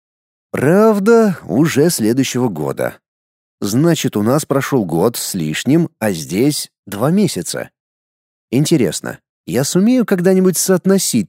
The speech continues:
то и это время? Хотя что это меняет? Единственное, что когда родится ребёнок,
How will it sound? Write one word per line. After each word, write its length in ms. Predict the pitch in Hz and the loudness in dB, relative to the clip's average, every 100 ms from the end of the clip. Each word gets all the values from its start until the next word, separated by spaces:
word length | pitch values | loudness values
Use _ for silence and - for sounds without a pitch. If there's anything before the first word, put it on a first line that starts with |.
| _ | _
то 340 | 190 202 110 - | 0 2 0 -2
и 220 | 143 143 - | -2 -2 -2
это 340 | 147 123 131 | -2 0 -4
время? 520 | 110 127 120 73 58 - _ _ _ _ _ _ _ - | -2 -2 -2 -2 -10 -14 _ _ _ _ _ _ _ -6
Хотя 400 | 131 127 185 151 | -4 0 2 0
что 400 | - - 240 220 | -4 -4 0 2
это 180 | 190 | 2
меняет? 560 | 196 180 98 69 67 - _ _ _ _ _ _ - | 4 2 0 -4 -10 -16 _ _ _ _ _ _ -6
Единственное, 840 | 107 123 170 220 - 180 170 156 | -4 -2 2 2 2 2 2 2
что 260 | - 180 156 | 0 -2 0
когда 460 | - 165 151 170 | -2 -2 0 2
родится 400 | 123 143 160 - | 2 2 0 0
ребёнок, 540 | 98 135 190 110 90 | 0 2 2 0 -6